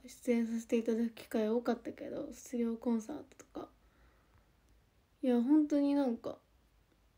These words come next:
いや、すごい感動するやん。そういう特別な公演って。でも泣きまでは今までしたことなかったけど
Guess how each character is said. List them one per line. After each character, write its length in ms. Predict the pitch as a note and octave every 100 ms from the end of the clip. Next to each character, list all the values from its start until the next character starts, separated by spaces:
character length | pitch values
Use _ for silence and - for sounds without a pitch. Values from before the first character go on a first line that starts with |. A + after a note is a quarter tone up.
| - - _ _ _ _ _ _ -
い 40 |
や、 60 | A#3+
す 100 | C#4
ご 100 | E4
い 80 |
感 260 | - D#4 D#4+
動 160 | E4 D#4+
す 140 | D#4+
る 100 | D#4
や 140 | B3 G#3
ん。 240 | G3+ A#3 -
そ 200 | - A#3+
う 40 |
い 340 | A3+ A3+ A3 A3
う 60 |
特 260 | A3+ - A#3+
別 240 | A3 A3
な 140 | A3 G#3+
公 340 | - A3 G#3+
演 140 | G#3+
っ 20 | G#3+
て。 240 | - - - - - - - - - -
で 60 |
も 80 | A#3+
泣 160 | A#3 A#3+
き 120 | F#4+
ま 140 | G4
で 100 | C4+
は 120 | G#3+ G#3
今 180 | G#3
ま 100 | A3
で 120 | G#3+ G#3
し 60 |
た 120 | -
こ 120 | A#3+ C4+
と 120 | A#3+
な 120 | A3+
か 120 | A3+
っ 40 | A3
た 200 | - D#4
け 160 | D#4
ど 100 | D4+